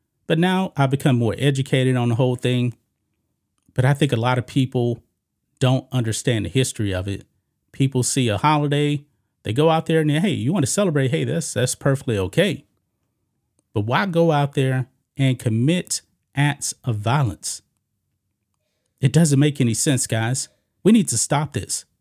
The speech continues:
We need to stop killing each other. You know, it, it makes us look like we're a bunch of mongrels or something. It puts black people in a very, very bad light.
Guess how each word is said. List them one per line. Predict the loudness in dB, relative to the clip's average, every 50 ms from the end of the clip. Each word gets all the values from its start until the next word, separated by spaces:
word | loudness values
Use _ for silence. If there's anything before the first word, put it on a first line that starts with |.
| _ _ _ _ _ _ _
We | 0 2 2 4 4 2 2 0 2 2
need | 2 2 2 0
to | -2 -2
stop | -2 -2 -4 -2 0 0 0 0 -4 -8 -14 _ _ _ _ -12
killing | 0 2 4 4 6 4 4 4
each | 2 0 -2 -4
other. | -4 -6 -6 -12 -20 _ _ _ _ _ _ _ _ _ _ _ _ _ _ _ _ _ _ _ _ _ _ _
You | 2 2 4
know, | 4 2 0
it, | -2 -2 -4 -4 _ _ _ _
it | 0 2 2
makes | 2 2 2 2 2 0 0 0
us | 2 2 2 0 -2 -6 -8 _ _ _ _ _ _ _ _
look | 2 2 2 2 0
like | 0 0 0 2 2
we're | 2 2
a |
bunch | 2 0 0 0 0 -2
of | 0
mongrels | 2 2 2 2 2 2 0 0 -2 -2 -2 -4
or | -4
something. | -2 -2 -2 -2 -2 -6 -12 -14 -14 -18 _ _ _ _ _ _ _ _ _ 0
It | 0 0 0 -4
puts | -2 0 0 0 0 -4 -4
black | -2 -2 -2 -2 -4 -8 -4
people | -2 -2 0 2 0 0 0 0
in | 0 0
a | 2 0 -2
very, | -4 0 0 2 2 2 2 0 -2
very | 0 0 0 0 0 0
bad | 0 -2 -2 -2 -2
light. | -2 -2 -2 -2 -4 -6